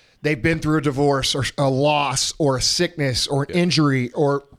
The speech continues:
Speaker 1: something.
Speaker 2: Yep.
Speaker 1: Dude, one of my good buddies is going through this right now, Zach Miller, fr-, uh, tight end from the Bears. He tore his knee up real bad in a
Speaker 2: Mm-hmm.
Speaker 1: game, and he's going through a, uh, <clears throat> you know, he, I, I, he, I know he's going through a mental,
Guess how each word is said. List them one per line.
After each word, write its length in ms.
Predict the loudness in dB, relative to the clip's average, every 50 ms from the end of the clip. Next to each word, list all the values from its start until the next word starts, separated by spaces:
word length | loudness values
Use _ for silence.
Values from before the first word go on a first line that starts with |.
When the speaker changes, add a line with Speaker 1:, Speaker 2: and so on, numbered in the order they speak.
| -20 -20 -14 -6
Speaker 1:
something. 580 | -4 -2 0 2 0 0 0 -4 -10 -12 -12 -14 -8
Speaker 2:
Yep. 340 | -4 -4 -4 -4 -8 -6 -2
Speaker 1:
Dude, 160 | 0 2 2
one 100 | 2 0
of 60 | 0
my 120 | 0 0 0
good 180 | 0 0 0
buddies 260 | 2 0 0 0 -2
is 80 | -2 0
going 200 | 0 0 0 0
through 120 | -2 -2
this 160 | -2 -2 -2 -4
right 140 | -4 -4
now, 120 | -2 -2 -2
Zach 220 | -2 -2 -4 -4 -4
Miller, 280 | -4 -2 -2 -2 -4
fr-, 140 | -6 -8 -10 -8
uh, 140 | -8 -8 -6
tight 240 | -4 -4 -2 -2
end 120 | -2 -4 -2
from 200 | -2 -2 -2 -2
the 80 | -2
Bears. 400 | -2 0 0 0 0 -2 -4 -8
He 100 | -8 -10
tore 320 | -10 -10 -4 -2 0 0 0
his 140 | 0 0 -2
knee 160 | -2 -2 -2
up 100 | -2 -2
real 140 | -2 -2 -2
bad 180 | -2 -4 -4
in 80 | -4 -6
a 20 | -4
Speaker 2:
Mm-hmm. 40 |
Speaker 1:
game, 280 | -4 -2 -2 -2 -2 -4 -6 -12 _ _ _ _ _ _ _ _ -6
and 80 | -4
he's 140 | -4 -4 0
going 320 | 2 2 4 4 2 2 0
through 260 | 0 0 2 2 2
a, 180 | 2 0 -2
uh, 240 | -4 -6 -8 -12 -16 -16 -18 _ _ _ _ _ _ _
<clears throat> 400 | -4 -2 0 0 -2 -2 -4 -2
you 100 | -2 -2 0
know, 180 | 0 -2 -4 -4 -4
he, 100 | -6 -4 -4
I, 80 | -6 -10 -12 _ _
I, 180 | -4 -4 -4 -4 -8 -12 -12 -12 -14 _ -8
he, 180 | -6 -4 -4 -2 -2
I 100 | -2 0
know 140 | 2 2
he's 120 | 2 2 2
going 220 | 2 2 0 0
through 140 | 0 -2 -2
a 40 | 0
mental, 460 | 0 -2 -2 0 0 0 0 -2 -4